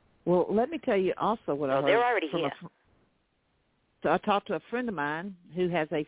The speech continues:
Speaker 1: friend that's an Uber driver in Utah, and the Uber driver picked up an O T M other than Mexican, illegal,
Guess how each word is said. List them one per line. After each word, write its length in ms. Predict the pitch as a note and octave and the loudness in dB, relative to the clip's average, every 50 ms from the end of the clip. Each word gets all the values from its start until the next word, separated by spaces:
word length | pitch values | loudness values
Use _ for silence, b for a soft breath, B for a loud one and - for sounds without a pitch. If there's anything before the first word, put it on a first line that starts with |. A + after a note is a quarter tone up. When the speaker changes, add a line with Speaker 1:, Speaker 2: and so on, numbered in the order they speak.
| - | -6
Speaker 1:
friend 520 | - D#3+ D#3+ D#3+ D#3+ D#3+ E3+ F#3 F#3 E3 - | -6 -6 -4 -4 -4 -4 -4 -6 -8 -8 -2
that's 200 | D3+ C#3+ C#3+ - - | -2 -2 -2 -2 -4
an 220 | - E3 E3 E3+ - - - | -6 -6 -6 -8 -6 -2 -2
Uber 240 | A#3 A#3+ F3+ D#3 | -2 0 -2 -4
driver 520 | C3+ - A#2+ A#2+ B2 A#2+ A2+ B2+ A2 - - - | -4 -2 0 2 2 0 0 -4 -8 -8 -10 -8
in 260 | - C#3+ C3+ C#3 C#3+ D3 | -6 -6 -6 -4 -4 -4
Utah, 640 | D#3+ F3+ F#3 - - - A#2 A2+ G#2+ F2 F#2+ C3 _ _ _ b b b b _ _ _ _ _ _ _ _ - | -2 -2 -2 -4 -6 -8 -8 -8 -6 -4 -6 -6 _ _ _ b b b b _ _ _ _ _ _ _ _ 0
and 280 | D#3 E3 E3+ E3 D#3+ D3+ | 2 4 4 4 2 2
the 280 | D3+ D3+ C#3+ A2 F#2 - _ _ _ - | 2 2 2 2 -2 -4 _ _ _ -2
Uber 260 | - A3+ C4+ A#3 A#3 F#3 | -2 -2 -2 0 -4 -2
driver 340 | E3 D#3 C#3+ C#3 C#3 D#3 | 0 2 0 0 0 -4
picked 360 | D3 - - F3+ D3 _ - E3 | -8 -10 -10 -12 -10 _ -6 -8
up 160 | D3+ - - | -6 -6 -8
an 100 | C3+ C3 | -10 -10
O 160 | D#2+ A#2+ E3+ | -8 -8 -8
T 320 | - - G3 F#3 F#3+ D3 | -8 -6 -6 -6 -4 -6
M 180 | B2 B2+ C#3+ - - | -6 -8 -8 -10 -8
other 200 | - C#3 D#3 D3+ | -8 -6 -6 -6
than 180 | C#3+ D#3 D#3 E3 D3 | -6 -6 -8 -8 -8
Mexican, 500 | B2 A#2+ _ _ - _ - D3 D#3 - _ _ - | -10 -10 _ _ -18 _ -10 -10 -10 -12 _ _ -2
illegal, 540 | C#3+ D#3 F3 E3+ C#3 A2+ G#2+ C#3 D3 E3 E3+ | 0 0 2 2 2 0 0 -2 -6 -6 -6